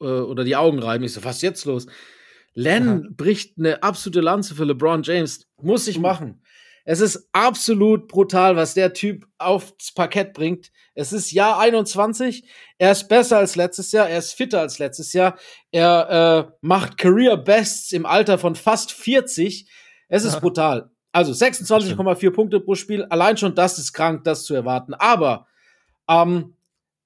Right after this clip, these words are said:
Speaker 1: er spielt seine effizienteste Saison seiner Karriere. Achtundfünfzig Komma sechs Prozent Field Goal Percentage, darf bei achtundsechzig Prozent von zwei. Er
Speaker 2: Mhm.
Speaker 1: hat, äh,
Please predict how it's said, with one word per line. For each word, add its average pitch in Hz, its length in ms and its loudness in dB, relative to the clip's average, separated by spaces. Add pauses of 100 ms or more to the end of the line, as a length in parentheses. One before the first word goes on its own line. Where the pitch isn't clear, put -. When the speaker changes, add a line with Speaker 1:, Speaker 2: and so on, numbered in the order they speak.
(340)
Speaker 1:
er 226 320 2
spielt 226 320 -4
seine 196 220 4
effizienteste 185 560 -4
Saison 175 420 0
seiner 143 300 -6
Karriere. 151 580 -4 (120)
Achtundfünfzig 233 760 -2
Komma 185 220 -2
sechs 214 240 -6
Prozent 196 580 -6 (160)
Field 233 380 2
Goal 127 240 2
Percentage, 135 580 -6 (340)
darf 165 220 0
bei 170 260 2
achtundsechzig 190 600 -4
Prozent 175 320 -2
von 143 180 -10
zwei. 156 460 0 (520)
Er 170 320 4
Speaker 2:
Mhm. - 40 -6
Speaker 1:
hat, 180 300 0
äh, 170 340 6